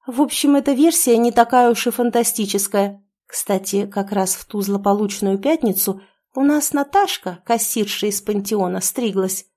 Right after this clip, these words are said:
Я внесла ее фамилию в наш список. Бабулина вполне могла подменить пульверизатор. Да и масло в коридоре разлить сподручнее было бы тому,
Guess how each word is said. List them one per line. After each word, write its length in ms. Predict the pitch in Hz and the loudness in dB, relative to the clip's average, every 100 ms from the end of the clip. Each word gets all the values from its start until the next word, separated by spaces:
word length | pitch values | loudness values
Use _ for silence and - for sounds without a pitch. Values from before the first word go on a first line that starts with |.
| _ _ _ | _ _ _
Я 280 | 226 262 262 | 0 2 4
внесла 420 | 247 240 254 233 | 2 0 4 4
ее 180 | 233 233 | 4 0
фамилию 500 | 233 233 240 226 226 | 2 2 2 2 2
в 80 | 233 | 2
наш 200 | 233 - | 0 -2
список. 540 | - 196 - 175 - _ _ _ - | -4 -4 -4 -6 -12 _ _ _ -6
Бабулина 760 | 226 233 208 285 339 311 294 | 0 2 2 2 4 2 0
вполне 540 | - - 220 220 247 311 | -4 0 2 2 4 4
могла 320 | 247 220 214 | 4 2 2
подменить 560 | 214 202 214 214 202 | 2 0 0 0 -2
пульверизатор. 800 | - 214 202 214 202 202 202 202 - _ _ _ | -4 -2 -2 -2 0 0 -2 -8 -12 _ _ _
Да 160 | 185 190 | -2 2
и 80 | 202 | 2
масло 380 | 185 180 - 233 | 2 0 -2 -4
в 80 | |
коридоре 500 | - 247 233 254 254 | -2 -2 0 0 2
разлить 420 | 247 247 233 247 - | 0 0 -2 -4 0
сподручнее 720 | - 233 240 240 - 233 220 | 2 2 2 -2 -2 0 0
было 240 | 233 226 | 2 2
бы 120 | 214 | 0
тому, 460 | 226 226 254 381 | 0 2 4 2